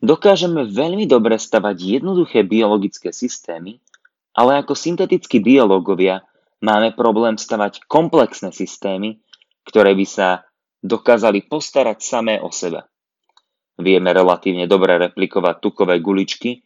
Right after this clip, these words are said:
lipozómy obsahujúce D N A, no nevieme, ako zaručiť, aby obsahovali všetku D N A, ktorú by sme potrebovali. Ďalej je problémom,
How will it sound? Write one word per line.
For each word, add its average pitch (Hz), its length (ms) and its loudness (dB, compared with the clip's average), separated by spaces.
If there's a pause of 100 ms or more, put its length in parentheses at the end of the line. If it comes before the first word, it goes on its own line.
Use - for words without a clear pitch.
(260)
lipozómy 110 840 -2 (220)
obsahujúce 95 720 -2
D 90 160 -2
N 87 180 -8
A, 110 300 -8 (480)
no 147 160 -6
nevieme, 151 560 0
ako 107 240 -4
zaručiť, 95 480 -2 (420)
aby 110 220 2
obsahovali 104 580 -2
všetku - 480 -4
D 107 140 0
N 92 240 -4
A, 87 240 -6 (320)
ktorú 95 480 2 (340)
by 95 140 -6
sme 87 240 -8
potrebovali. 76 640 -14 (1400)
Ďalej 98 400 4
je 95 80 2
problémom, 107 720 0